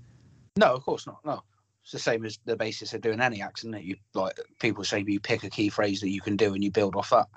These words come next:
And if she's learning key phrases for the script and then suddenly that's not in it, you sort of knocking yourself back a couple of pegs.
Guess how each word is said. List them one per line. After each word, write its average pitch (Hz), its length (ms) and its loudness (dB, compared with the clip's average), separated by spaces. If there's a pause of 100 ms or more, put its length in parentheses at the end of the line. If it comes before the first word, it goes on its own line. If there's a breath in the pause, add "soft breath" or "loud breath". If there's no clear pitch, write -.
(140)
And 92 80 -10
if 92 60 -6
she's 98 200 -2
learning 98 480 2
key 104 180 4
phrases 95 380 -2
for - 80 -8
the 95 100 -2
script - 440 -2
and 95 160 0
then 92 160 -2
suddenly 95 240 0
that's 98 240 2
not 98 160 -4
in 101 100 2
it, 92 160 -4 (200)
you 92 200 0 (340)
sort 107 320 4
of 101 80 -8
knocking 104 360 2
yourself 95 340 2
back 113 180 4
a 101 60 -4
couple 98 300 -6
of - 60 -14
pegs. - 340 -2